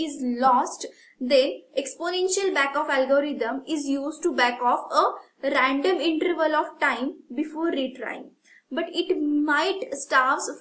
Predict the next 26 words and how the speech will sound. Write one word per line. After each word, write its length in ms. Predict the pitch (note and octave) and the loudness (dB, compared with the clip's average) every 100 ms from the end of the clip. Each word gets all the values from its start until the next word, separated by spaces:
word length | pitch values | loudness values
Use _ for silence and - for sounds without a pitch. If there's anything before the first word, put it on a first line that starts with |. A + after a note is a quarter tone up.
| - | -4
flow 260 | D#4 E4 F#4 | -2 0 0
sometimes, 640 | E4 B3 A#3+ - B3+ - | 2 0 -4 -10 -10 -10
and 280 | B3 C4 A#3+ | -6 -6 -4
this 180 | E4+ F4 | -4 2
problem 360 | E4+ D#4 D#4+ | 2 2 0
is 140 | F4 - | -2 -2
solved 360 | C#4 C4+ C4+ | 0 0 0
by 160 | C#4 E4+ | 2 2
maca 420 | D#4+ B3+ A#3+ A#3+ | 0 -2 0 -2
W, 400 | A3+ G#3+ G#3+ C#4+ F#4+ - _ | -2 -8 -10 -10 -12 -20 _
which 340 | A#3 D#4 F#4 | -8 -4 -2
is 140 | F4+ F4 | -2 -2
maca 360 | D4 C#4 C#4+ D4 | -4 -2 -6 -2
for 240 | D4+ F#4 - _ - | -2 -2 -6 _ -4
wireless 540 | C4 B3 A#3 G#3+ - | 2 4 2 -4 -8
network. 380 | G#3 - - - _ _ - _ - _ B3+ G#3+ | -10 -16 -16 -16 _ _ -16 _ -20 _ -14 -12
Here 440 | B3+ D4 E4+ B3+ C#4 | -10 -4 0 2 4
there 260 | C4 C4 C#4 | 6 6 4
are 240 | D#4 D#4 | 0 0
no 600 | C4+ C4+ D#4 F#4+ G4 - _ _ _ | 0 0 0 -2 -6 -16 _ _ _
ca-, 280 | C#4+ C4 - | 0 0 -2
no 220 | C4 E4+ | -2 -2
carrier 440 | F#4 E4+ D#4+ E4+ F#4 | 0 0 0 -2 -4
sensing 480 | D#4 C#4+ D4 D#4+ | -2 0 0 -2
in 160 | D4+ F4+ | -4 0
maca, 380 | C#4+ C4 G#3+ | 0 -2 -8